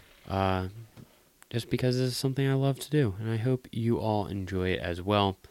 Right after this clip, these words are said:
Um, you can see my screen a little bit. Hi.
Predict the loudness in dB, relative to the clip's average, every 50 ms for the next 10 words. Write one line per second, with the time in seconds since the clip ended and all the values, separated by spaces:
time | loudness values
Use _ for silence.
0 | _ _ _ _ _ _ _ _ _ _ _ _ _ _ _ _ _ _ _ _
1 | _ _ _ 2 4 4 4 4 4 4 4 4 2 0 -2 -6 _ _ _ _
2 | _ _ _ _ _ _ _ _ _ _ _ -20 -20 -20 _ _ -20 -16 _ -6
3 | -2 -2 -2 -2 0 2 2 4 6 4 4 4 2 0 0 2 2 4 4 6
4 | 4 4 4 2 0 0 -2 -4 -10 _ _ _ _ _ _ _ _ _ _ _
5 | _ -20 _ _ _ -8 -4 -2 -2 -2 -4